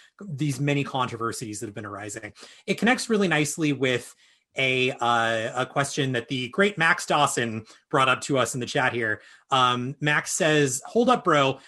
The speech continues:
I invite the panelists to talk about the exploitative nature of reality T V labor," which is what we were just touching on. But he also adds, uh, "Part of the reason that the show has remained on covid hiatus,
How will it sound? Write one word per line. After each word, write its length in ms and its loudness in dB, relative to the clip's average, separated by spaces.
I 100 2
invite 280 4
the 60 -6
panelists 400 2
to 80 -8
talk 140 6
about 180 2
the 100 2
exploitative 580 2
nature 380 0
of 180 -2
reality 460 2
T 140 -8
V 100 -6
labor," 560 2
which 140 -2
is 120 -4
what 100 0
we 120 -2
were 100 -2
just 160 -6
touching 320 -2
on. 220 0
But 100 2
he 100 2
also 280 4
adds, 400 2
uh, 160 4
"Part 240 0
of 40 -6
the 60 0
reason 320 -2
that 100 -2
the 60 -2
show 200 0
has 120 -2
remained 240 0
on 160 -2
covid 320 0
hiatus, 560 -2